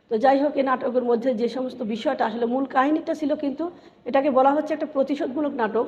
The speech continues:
হ্যামলেট নাটককে আসলে একটা প্রতিশোধমূলক নাটক বলা হচ্ছে, অর্থাৎ হ্যামলেটের পিতাকে যখন তার চাচা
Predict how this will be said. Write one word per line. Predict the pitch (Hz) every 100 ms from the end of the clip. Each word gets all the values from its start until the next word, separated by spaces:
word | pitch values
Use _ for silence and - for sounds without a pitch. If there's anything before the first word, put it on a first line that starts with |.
| - - - _ _
হ্যামলেট | 254 247 294 302
নাটককে | 302 311 311
আসলে | 294 302 294
একটা | 302
প্রতিশোধমূলক | 254 254 247 277 285 285
নাটক | 277 240
বলা | 220 226
হচ্ছে, | 226 220 214 - - - - -
অর্থাৎ | 427 - 254 226 - - - _
হ্যামলেটের | 254 247 254 277
পিতাকে | 277 262 247 240 226
যখন | 226 226 226 233 285 - -
তার | 220
চাচা | 233 226 226